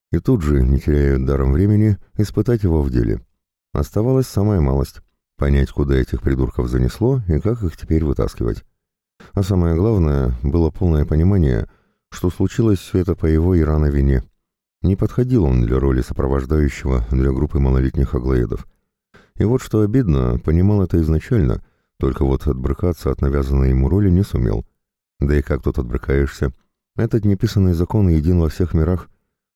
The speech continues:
На молодого, а потому реального авторитета не имеющего, радостно спихивают всё, что лень, неохота, скучно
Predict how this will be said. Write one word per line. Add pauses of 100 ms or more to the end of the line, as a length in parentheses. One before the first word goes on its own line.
(140)
На
молодого, (280)
а
потому
реального
авторитета
не
имеющего, (340)
радостно
спихивают
всё,
что
лень,
неохота,
скучно